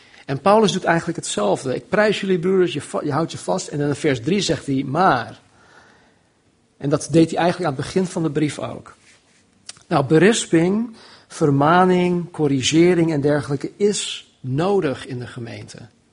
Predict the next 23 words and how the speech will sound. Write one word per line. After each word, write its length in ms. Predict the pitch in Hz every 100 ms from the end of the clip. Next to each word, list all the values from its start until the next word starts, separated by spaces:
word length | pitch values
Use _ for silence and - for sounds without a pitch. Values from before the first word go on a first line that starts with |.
| _ _ _ _ _ _ _ _ _
Wij 180 | - 170
hebben 200 | 185 160
dat 100 | 147
nodig. 480 | 156 175 131 - -
Ik 120 | 160
heb 100 | 170
het 140 | 147 131
nodig. 500 | 117 117 107 - - _ - - - - -
Maar 140 | - 170
het 100 | 156
moet 140 | 190
opbouwend 500 | 196 135 170 214 202
zijn, 240 | - 139 131
het 100 | 123
moet 120 | 165
niet 120 | 185
afbrekend 520 | 123 131 180 175 139
zijn. 380 | 127 123 127 123 _ _ _ _ _ _ _ _ _ _
En 100 | 143
we 60 |
moeten 220 | 151 147 147
nooit 300 | 175 202 196
een, 240 | 165